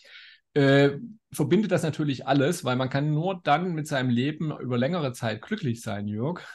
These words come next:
<laughs> wenn man eben auch auf allen Ebenen, auf allen Ebenen wirklich irgendwie Erfolg hat, äh, sich zufrieden fühlt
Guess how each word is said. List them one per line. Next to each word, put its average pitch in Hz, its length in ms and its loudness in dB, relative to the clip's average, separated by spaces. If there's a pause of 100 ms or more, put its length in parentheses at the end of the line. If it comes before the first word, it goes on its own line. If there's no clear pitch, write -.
<laughs> 127 100 -2 (540)
wenn 127 340 4
man 175 240 4
eben 156 260 -4
auch - 140 -6
auf - 240 -10
allen 175 360 4
Ebenen, 110 540 -2
auf - 220 -16
allen 156 280 -4
Ebenen 143 520 -4
wirklich 143 640 0
irgendwie 135 380 -2
Erfolg 170 520 2
hat, 147 380 2
äh, 131 420 -4
sich 127 240 -8
zufrieden 147 460 -2
fühlt 147 480 0